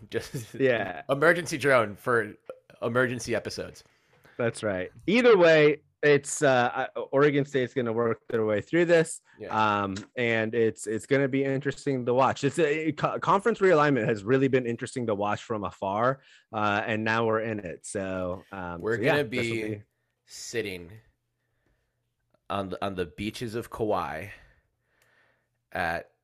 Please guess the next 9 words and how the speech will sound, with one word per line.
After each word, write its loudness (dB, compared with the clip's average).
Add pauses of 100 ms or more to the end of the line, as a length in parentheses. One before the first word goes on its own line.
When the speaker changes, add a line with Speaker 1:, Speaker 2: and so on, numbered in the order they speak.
(960)
Speaker 1:
eleven -4
A -2
M -4
local -6
time, -14 (1500)
wa-, -2
watching -4 (300)
Oregon -4 (1000)
losing -8